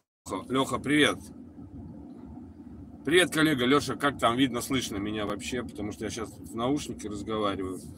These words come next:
Вот решил, решил, решил. Все отлично, да? Леха.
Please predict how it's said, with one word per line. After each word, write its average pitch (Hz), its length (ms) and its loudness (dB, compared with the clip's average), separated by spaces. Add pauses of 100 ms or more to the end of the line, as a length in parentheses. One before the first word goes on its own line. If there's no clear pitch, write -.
(440)
Вот 104 200 -6
решил, 113 560 -2 (2000)
решил, 135 440 4
решил. 135 520 4 (2250)
Все 131 200 2
отлично, 117 440 2
да? 123 320 0 (840)
Леха. 123 460 4